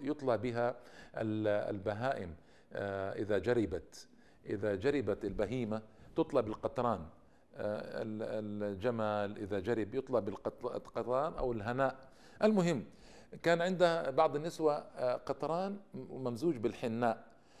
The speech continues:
فإذا فر الرجل يرششنه بالقطران هذا حتى يبقى علامة، لأنه يبقى في الجسد أن هذا جبان وفر من المعركة. آه، كانت ال-، النسوة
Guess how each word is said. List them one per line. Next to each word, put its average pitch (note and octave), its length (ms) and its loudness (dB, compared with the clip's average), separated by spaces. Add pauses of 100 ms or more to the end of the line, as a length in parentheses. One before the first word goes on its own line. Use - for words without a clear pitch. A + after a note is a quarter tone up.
(180)
فإذا D#3 420 6
فر G3+ 340 10
الرجل E3 420 8 (260)
يرششنه F3 920 4 (380)
بالقطران D3+ 1120 2
هذا G#2 380 2 (340)
حتى C3+ 200 0
يبقى D3 300 4
علامة، C3 360 4
لأنه G#2+ 240 0
يبقى C#3 300 6
في G#2+ 80 -2
الجسد G#2+ 380 2 (420)
أن A2+ 200 -2
هذا A#2+ 240 6
جبان C3+ 540 4
وفر B2+ 360 2
من G#2+ 140 0
المعركة. G2+ 560 2 (920)
آه، G#2+ 840 4 (420)
كانت D3+ 320 2 (240)
ال-، B2 360 0
النسوة C3 720 0